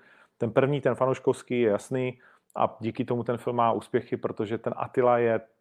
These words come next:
taková osobnost a z toho plátna jde takový vlastně jako... No, je to postavený na něm, jo? Je to jak kdyby film jednoho herce a,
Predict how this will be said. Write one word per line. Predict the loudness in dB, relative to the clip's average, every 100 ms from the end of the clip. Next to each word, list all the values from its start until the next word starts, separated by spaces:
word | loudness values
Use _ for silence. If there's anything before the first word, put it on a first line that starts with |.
| _ _
taková | 4 6 6 6
osobnost | 4 0 -6 -6 -6 -6 -10
a |
z | -12
toho | -6 -4
plátna | 2 2 2 0 0
jde | 2
takový | 2 0 2 0 0
vlastně | -2 -6 -6 -8
jako... | -4 0 -2 -4 -20 -20 -20 -20 _ _ _ _ _ _ _ _ _
No, | -14 -4 2
je | 2
to | 2
postavený | 0 2 2
na | 4 2
něm, | 2 -4
jo? | -2 0
Je |
to | 2
jak | 2
kdyby | 2 -4
film | -6 0 0 2
jednoho | 0 0 0 0
herce | -2 0 2 2 0 _ _ _ _ _ -20 -20 -2
a, | 2 4 4 4 2 0